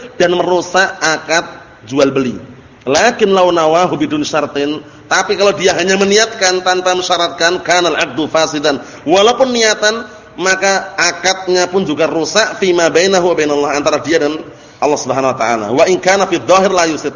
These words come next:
Secara zahir memang enggak membatalkan. Secara zahir tidak merusak.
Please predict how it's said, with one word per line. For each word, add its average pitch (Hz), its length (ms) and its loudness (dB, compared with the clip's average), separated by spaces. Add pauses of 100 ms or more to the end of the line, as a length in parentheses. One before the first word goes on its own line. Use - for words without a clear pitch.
(160)
Secara 202 300 -2
zahir 226 180 2
memang 254 280 -2
enggak 170 160 -2
membatalkan. 175 520 -2 (720)
Secara 185 320 0
zahir 190 240 2
tidak 196 180 0
merusak. 202 340 -2